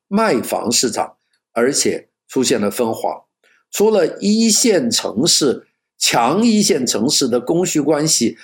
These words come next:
还是表现为供不应求，大量的地级这些城市啊，基本上是供过于求，市场呢已经发生了变化，不再是过去的房地产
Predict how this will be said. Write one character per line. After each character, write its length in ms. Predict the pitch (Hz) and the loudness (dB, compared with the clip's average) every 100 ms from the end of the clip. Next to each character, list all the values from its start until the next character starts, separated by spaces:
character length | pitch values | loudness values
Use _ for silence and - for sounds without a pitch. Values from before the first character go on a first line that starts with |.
| - | -20
还 380 | - 123 135 208 | -4 0 2 2
是 460 | 214 185 135 104 _ _ | 2 2 0 -2 _ _
表 300 | 135 98 98 | -2 0 2
现 260 | 180 143 | 0 2
为 140 | 117 135 | 2 0
供 340 | - 113 117 | 0 0 0
不 100 | 123 | -2
应 220 | 117 117 | 0 0
求， 320 | 117 98 104 - - - _ | 0 0 -2 -4 -16 -20 _
大 340 | 247 214 185 151 | -2 2 2 2
量 300 | 147 131 107 | 2 0 -2
的 120 | 107 | -4
地 600 | 95 - 220 175 101 - - | -4 0 2 2 0 -6 -8
级 560 | - 110 110 185 - - - _ | -2 0 2 2 0 -4 -20 _
这 160 | - 160 | -2 2
些 140 | 160 | 2
城 340 | 151 - 92 151 | 0 -4 -2 0
市 220 | - 147 | 2 0
啊， 100 | 101 | -2
基 160 | - 220 | 0 0
本 180 | 170 - | 0 0
上 220 | 123 - | -2 -2
是 140 | 120 | -4
供 360 | 107 226 175 101 | 0 0 0 -2
过 340 | - 170 117 - | 0 2 2 -2
于 200 | 156 147 | -2 0
求， 440 | 143 - 92 110 - _ _ _ - | 0 0 0 0 -4 _ _ _ -4
市 260 | - 240 170 | 0 2 2
场 220 | 123 104 | 0 0
呢 100 | 131 | 0
已 160 | - 101 | 0 -2
经 200 | 127 131 | 0 -2
发 160 | 104 | -2
生 200 | 95 110 | -2 0
了 80 | 101 | -2
变 200 | - 110 | 0 -2
化， 300 | - 101 - _ - _ - | -2 -6 -6 _ -20 _ 0
不 140 | 175 | 0
再 260 | 185 196 131 | 2 2 2
是 160 | 135 | 0
过 220 | 120 147 | 0 0
去 180 | 120 120 | 0 0
的 140 | 104 101 | 0 -2
房 400 | - 107 147 170 | -2 0 0 0
地 180 | 175 | 0
产 300 | 110 - - | 0 -4 -6